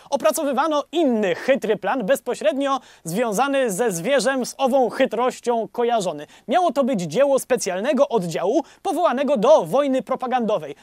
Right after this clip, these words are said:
Powołano go w tysiąc dziewięćset czterdziestym trzecim roku i działał również w Europie, rozrzucając ulotki. Te ulotki przypominały w sumie dzisiejsze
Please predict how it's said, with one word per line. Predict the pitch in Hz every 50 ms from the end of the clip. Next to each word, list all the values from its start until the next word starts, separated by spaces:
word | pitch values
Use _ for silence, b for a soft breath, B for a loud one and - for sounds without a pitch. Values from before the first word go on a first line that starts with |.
| b
Powołano | - 254 240 277 294 302 302 262
go | 233 262
w | -
tysiąc | - 277 285 254 196
dziewięćset | 160 220 262 269 254 - 247 208
czterdziestym | - - 233 190 190 220 196 - 185 185
trzecim | - - 359 233 240 208
roku | 190 190 - 311 - -
i | 320 392 320
działał | 190 226 233 277 302 294 220 175
również | 165 190 185 170 185 214 247 226 -
w | - - -
Europie, | 277 320 320 269 220 170 - 151 131 B B B B B B B B B
rozrzucając | - 180 202 247 330 294 233 262 262 - 294 294 302 294 277 -
ulotki. | - 269 247 220 - - - - - - _ _ _ _ _ _ _ _ _
Te | - 370 311
ulotki | 294 254 285 330 311 - - 349 262
przypominały | - - 349 247 311 320 262 214 277 311 339 302 262 220
w | - -
sumie | - 269 330 339 320 311 294 220
dzisiejsze | 185 202 - - 285 285 - - 269 262 247 202